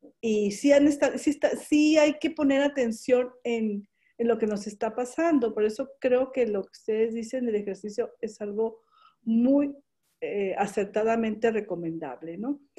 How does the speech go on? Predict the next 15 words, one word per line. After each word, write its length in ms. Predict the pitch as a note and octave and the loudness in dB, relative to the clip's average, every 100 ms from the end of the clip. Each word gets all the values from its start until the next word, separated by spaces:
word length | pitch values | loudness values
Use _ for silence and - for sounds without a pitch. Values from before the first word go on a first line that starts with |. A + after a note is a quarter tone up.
| - | -20
Entonces, 420 | _ C4+ E4+ F4 _ _ | _ -6 -4 -6 _ _
esta 300 | C4 C4 E4+ | 2 2 0
ansiedad 560 | E4+ D#4+ C#4+ B3 B3 B3 | 0 0 0 2 2 0
producida 640 | C#4+ C#4 B3 C4 B3 B3+ | -2 -2 -2 0 2 2
por 140 | B3 | 2
el 100 | G#3+ | 2
miedo 220 | G#3+ A3 B3+ | 0 0 -2
a 80 | |
contagiarse, 800 | B3 A3 G#3 G3 - A#3 A3+ G3+ | -2 -2 -4 -6 -2 -2 -2 -10
veamos 380 | G3 F#3+ G#3 G#3+ | -8 -6 -8 -10
un 100 | G#3 | -10
poquito 280 | G#3 G#3 G#3 | -10 -8 -6
las 220 | G#3+ G#3+ | -6 -8
causas, 440 | B3+ B3 A#3+ F#3 | -8 -8 -6 -8
¿no? 240 | G3 C4 | -8 -10